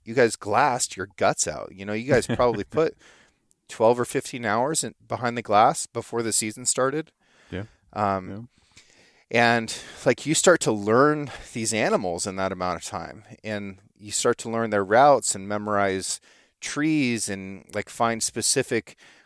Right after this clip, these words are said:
Speaker 1: groups within groups and how they
Speaker 2: <laughs>
Speaker 1: kinda operate. And, like,
Speaker 2: Yep.
Speaker 1: you know, they left here in the evening,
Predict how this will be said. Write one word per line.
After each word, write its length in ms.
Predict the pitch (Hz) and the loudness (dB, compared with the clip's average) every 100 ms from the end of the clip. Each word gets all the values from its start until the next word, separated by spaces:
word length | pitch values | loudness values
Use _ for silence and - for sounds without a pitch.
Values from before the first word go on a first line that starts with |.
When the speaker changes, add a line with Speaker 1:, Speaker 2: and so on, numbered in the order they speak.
| _ | _
Speaker 1:
groups 460 | 104 117 139 - 120 | -4 2 2 0 -6
within 360 | 107 - 151 | -6 -2 -4
groups 420 | 151 120 110 - 110 | -2 0 0 -2 -8
and 100 | 104 | 0
how 180 | 117 | 2
they 140 | 113 120 | 4 2
Speaker 2:
<laughs> 20 | |
Speaker 1:
kinda 280 | - 139 117 | 2 0 2
operate. 600 | 107 110 - 107 101 95 | 4 2 4 2 4 0
And, 180 | 101 98 | -6 -4
like, 240 | 107 - | -4 -2
Speaker 2:
Yep. 240 | 95 104 - _ 110 | -4 -4 -6 _ -20
Speaker 1:
you 140 | 113 117 | -6 -2
know, 160 | 117 | 0
they 160 | 110 113 | 2 2
left 340 | 120 131 - | 6 6 4
here 220 | - 139 135 | -4 4 4
in 80 | |
the 140 | 123 110 | 4 -2
evening, 500 | 131 131 131 131 | -4 -2 -4 -6